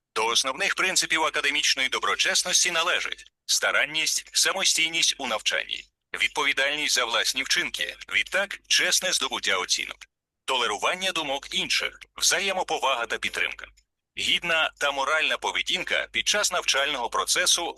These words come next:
та поза ним. Порушенням академічної доброчесності вважається повне або часткове привласнення чужих думок чи робіт,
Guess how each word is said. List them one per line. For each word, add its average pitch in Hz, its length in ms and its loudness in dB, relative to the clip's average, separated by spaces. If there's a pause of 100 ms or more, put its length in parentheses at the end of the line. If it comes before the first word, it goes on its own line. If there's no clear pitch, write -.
(100)
та 202 120 2
поза 117 320 0
ним. 87 220 -2 (540)
Порушенням 185 680 0
академічної 156 680 0
доброчесності 160 800 0
вважається 92 640 -2 (400)
повне 190 460 -2
або 156 260 -2
часткове 170 520 0
привласнення 131 680 0
чужих 98 380 0
думок 98 320 -2
чи 117 160 2
робіт, - 400 -4